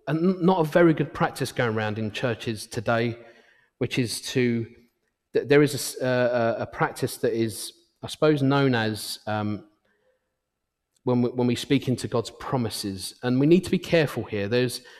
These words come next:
there's always good, good reason to look at God's promises.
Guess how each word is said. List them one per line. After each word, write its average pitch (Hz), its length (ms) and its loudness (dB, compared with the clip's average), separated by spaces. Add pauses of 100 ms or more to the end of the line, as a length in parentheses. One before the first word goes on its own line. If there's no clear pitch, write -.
(260)
there's 143 160 4
always 180 260 6
good, - 500 2
good 165 380 4
reason 131 640 0
to 113 440 -4
look 135 320 0
at 117 100 -6
God's 117 260 -6
promises. 101 840 -10